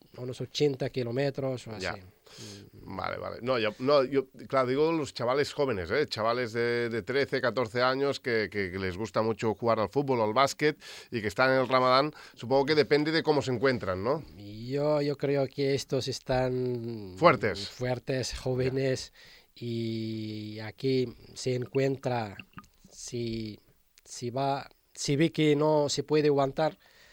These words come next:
Speaker 1: y aunque, y está obligado a estar ahí, mm, yo creo que no hay problema que se desayune.
Speaker 2: Molt bé. Escolta, fins quan dura el Ramadà?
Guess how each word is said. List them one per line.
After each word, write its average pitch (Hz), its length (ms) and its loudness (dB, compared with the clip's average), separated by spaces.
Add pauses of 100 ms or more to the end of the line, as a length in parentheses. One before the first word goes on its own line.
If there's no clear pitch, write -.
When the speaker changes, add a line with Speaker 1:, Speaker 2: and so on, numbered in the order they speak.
(180)
Speaker 1:
y 120 380 -8
aunque, 135 500 -2 (260)
y 117 60 -8
está 143 180 2
obligado 147 460 6
a 147 80 6
estar 147 260 4
ahí, 160 320 4 (360)
mm, 101 880 -12
yo 110 160 -12
creo 127 400 -6
que 120 120 -8
no 120 120 -6
hay 120 140 -4
problema 117 520 -6
que 104 320 -12 (360)
se - 160 -12
desayune. 104 500 -10 (1200)
Speaker 2:
Molt 120 300 0
bé. 143 100 0
Escolta, 143 280 -2
fins 131 240 -2
quan 160 440 2
dura 160 320 4
el 101 80 0
Ramadà? 87 520 0